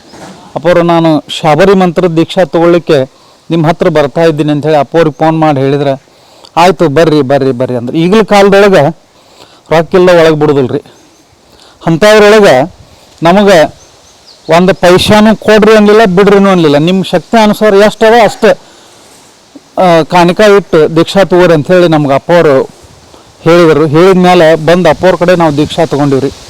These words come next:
ಶಾಬರಿ ಮಂತ್ರದ್ರಿ. ದೀಕ್ಷಾ ತಗೋಬೇಕಾದ್ರೆ ಅವತ್ತು ನಾ ಬಂದಾಗ ಒಂದು ಹುಡುಗಿಗೆ ಅವ್ರ ಒಂದು ಪ್ರಾಬ್ಲಮ್ ಇತ್ತು ರೀ. ಆ ಪ್ರಾಬ್ಲಮ್ಮನ್ನು ಅಪ್ಪವ್ರು ನಿವಾರಣೆ ಮಾಡ್ತಾಯಿದ್ರು.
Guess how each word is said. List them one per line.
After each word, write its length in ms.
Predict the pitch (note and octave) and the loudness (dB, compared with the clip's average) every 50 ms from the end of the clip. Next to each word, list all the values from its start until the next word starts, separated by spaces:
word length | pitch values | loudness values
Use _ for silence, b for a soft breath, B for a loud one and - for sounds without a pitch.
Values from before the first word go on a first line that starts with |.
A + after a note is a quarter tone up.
| - - - - - - - - - - - - - - - - - | -20 -20 -20 -20 -20 -20 -20 -20 -20 -20 -20 -20 -20 -20 -20 -16 -6
ಶಾಬರಿ 340 | - E3+ E3 E3 F#3+ G3+ G#3 | -2 -2 0 0 2 2 2
ಮಂತ್ರದ್ರಿ. 500 | G3 F3+ E3+ C#3 - D3+ C#3 B2+ B2+ C3+ - - - - - - - - - - - - - - - - - - E3 | 2 0 -2 -2 -4 -6 -4 -4 -6 -8 -10 -14 -20 -20 -20 -20 -20 -20 -20 -20 -20 -20 -20 -20 -20 -20 -12 -4 -4
ದೀಕ್ಷಾ 300 | G3 G3+ - - A#3+ A#3+ | -4 -2 -2 -2 -2 -2
ತಗೋಬೇಕಾದ್ರೆ 640 | G#3 A3+ G#3 A3+ G#3 A3+ G#3 F#3+ A3 A3 A3+ A3 G#3 | 0 0 0 2 2 2 2 2 2 2 2 2 2
ಅವತ್ತು 360 | - F3+ F#3 G#3+ - - A3+ | 2 2 0 0 0 0 0
ನಾ 180 | G#3+ A3 G#3+ G#3 | 0 2 2 2
ಬಂದಾಗ 440 | E3+ F3+ F3 F#3+ G#3 G#3+ G#3 F#3 E3+ D3+ D#3 F3+ G3+ - - | 2 2 2 2 2 2 2 2 2 0 0 -2 -4 -6 -4
ಒಂದು 240 | F3+ F#3 G3 G3 E3+ | 0 0 2 2 2
ಹುಡುಗಿಗೆ 560 | D3+ F3+ F3 F#3+ F#3+ A3+ G3 G3 F3 D#3 D#3+ | 0 0 0 2 0 0 2 2 2 2 2
ಅವ್ರ 240 | E3+ - F3 E3+ E3+ D#3+ - - - F#3+ | 2 2 2 0 0 0 -2 -2 -2 -2
ಒಂದು 120 | F#3 E3+ | -2 -2
ಪ್ರಾಬ್ಲಮ್ 440 | - F3+ E3 D#3+ D#3+ F3+ F#3 F3+ E3 | -2 0 0 2 2 2 0 0 -2
ಇತ್ತು 160 | C3 - E3 | -4 -4 -8
ರೀ. 80 | D3 - _ _ _ _ - - _ _ B B B B B B B - | -10 -10 _ _ _ _ -20 -20 _ _ B B B B B B B -2
ಆ 100 | F#3 G3 | -2 -2
ಪ್ರಾಬ್ಲಮ್ಮನ್ನು 920 | - F#3+ F#3+ F3+ F3+ G#3 A#3 A3+ A3+ A3+ A3 A3 G3+ D#3+ D3 D#3+ G3 - - - - - - - - - | 0 2 0 2 4 4 2 4 4 2 2 2 2 2 2 0 -2 -6 -16 -20 -20 -20 -20 -20 -4 -4
ಅಪ್ಪವ್ರು 320 | E3 - - G#3 A3 G#3 | -4 0 2 2 2 2
ನಿವಾರಣೆ 400 | G3 F#3+ F#3 F#3+ G3 G3+ G3 G3 | 2 2 2 2 2 2 2 2
ಮಾಡ್ತಾಯಿದ್ರು. 540 | F#3 F3 E3 D3+ - - D3 C3+ B2 B2+ C#3 | 2 0 0 -2 0 -2 -2 -2 -2 -4 -8